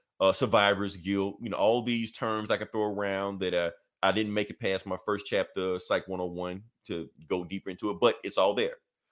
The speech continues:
You know, he's still suffering from it. The kids are, are there. He's back trying to reconnect with his kids, trying to reconnect with his wife. Uh, and yeah, that's what I'm liking about it so far. The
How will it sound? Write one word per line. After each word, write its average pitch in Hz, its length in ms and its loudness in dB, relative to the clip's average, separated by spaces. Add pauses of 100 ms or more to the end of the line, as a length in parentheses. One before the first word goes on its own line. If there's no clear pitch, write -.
(220)
You 117 120 0
know, 95 140 4
he's 104 160 -6
still 113 180 0
suffering 104 340 -2
from 104 220 2
it. 107 140 -4
The 98 80 -8
kids 113 420 -2
are, 113 100 -4 (120)
are 101 220 4
there. 101 380 2 (280)
He's 110 120 -4
back 101 260 2
trying 107 180 -2
to 104 60 -4
reconnect 104 380 -2
with 104 100 -6
his - 40 -16
kids, 95 400 -2
trying 92 160 -2
to 87 60 -6
reconnect 95 440 -6
with 98 80 -4
his 98 140 -8
wife. 87 340 2 (480)
Uh, 101 540 10 (920)
and 180 140 2
yeah, 220 140 8
that's 135 240 4
what 151 80 2
I'm 127 60 2
liking 131 180 2
about 110 180 2
it - 40 -6
so 110 80 0
far. 101 280 6
The 98 240 2